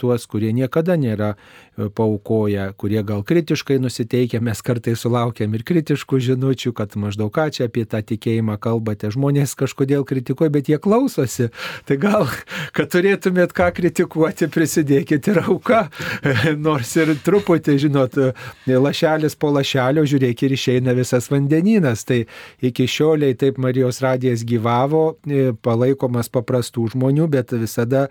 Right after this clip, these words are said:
tie, kurie gal truputį kietoko širdies žmonės, kurie kritiškai, skeptiškai nusiteikę, gal ir jūs išdrįskite prisidėti, kad, e, šitas įrankis gyvuotų, kad šitas stebuklas tęstųsi. Tikrai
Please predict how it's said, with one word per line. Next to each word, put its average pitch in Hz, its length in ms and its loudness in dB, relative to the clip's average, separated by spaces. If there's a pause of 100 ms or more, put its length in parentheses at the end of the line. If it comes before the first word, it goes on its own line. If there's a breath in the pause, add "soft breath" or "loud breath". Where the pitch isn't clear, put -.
(340 loud breath)
tie, 123 180 2
kurie 127 340 2
gal 123 340 0 (140)
truputį 113 480 -2
kietoko 160 520 2
širdies 139 580 -2 (240)
žmonės, 139 480 0
kurie 113 260 0
kritiškai, 147 580 0
skeptiškai 139 600 -2
nusiteikę, 127 680 0 (440 loud breath)
gal 123 240 2
ir 156 220 0
jūs 233 240 0
išdrįskite 135 680 0
prisidėti, 127 720 0
kad, 127 240 -2
e, 117 480 -2
šitas 131 480 -2
įrankis 117 560 -2
gyvuotų, 143 500 0 (160)
kad 113 140 -4
šitas 127 380 -2
stebuklas 165 580 2
tęstųsi. 107 640 -4
Tikrai 151 340 0